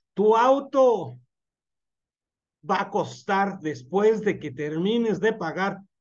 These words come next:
seiscientos treinta y tres mil cuatrocientos seis pesos a reserva de que te la metan más, ya sean las, los seguros o lo que sea, sin contar multas, sin contar la gasolina que le tienes que echar,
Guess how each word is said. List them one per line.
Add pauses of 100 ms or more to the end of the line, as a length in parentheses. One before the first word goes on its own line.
(120)
seiscientos
treinta
y
tres
mil
cuatrocientos (460)
seis
pesos
a
reserva
de
que
te
la
metan
más, (800)
ya
sean
las,
los
seguros
o
lo
que
sea, (240)
sin
contar
multas,
sin
contar
la
gasolina
que
le
tienes
que
echar,